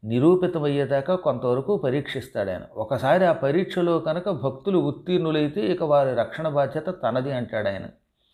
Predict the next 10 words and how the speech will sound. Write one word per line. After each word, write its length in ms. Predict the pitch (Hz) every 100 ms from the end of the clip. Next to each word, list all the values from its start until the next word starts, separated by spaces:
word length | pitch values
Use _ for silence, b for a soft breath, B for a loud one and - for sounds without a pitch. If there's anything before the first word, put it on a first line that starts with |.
| _ _ _ -
ఉదాహరణకు 480 | 117 160 160 151 147
చూడండి, 200 | 147 143
రామాయణంలో 840 | 127 135 147 143 143 127 120 123 b b b _
మునులంతా 580 | 120 147 185 160 127 147
వచ్చి, 500 | 131 131 180 185 - b b 113
"రామా, 540 | 120 131 143 180 151 B B 147
ఈ 100 | 160
దండకారణ్యంలో 960 | 123 143 180 180 170 160 156 156 147
పరమ 320 | 147 151 170
పాపాత్ములైన 1040 | 190 180 180 175 165 170 165 151 143 131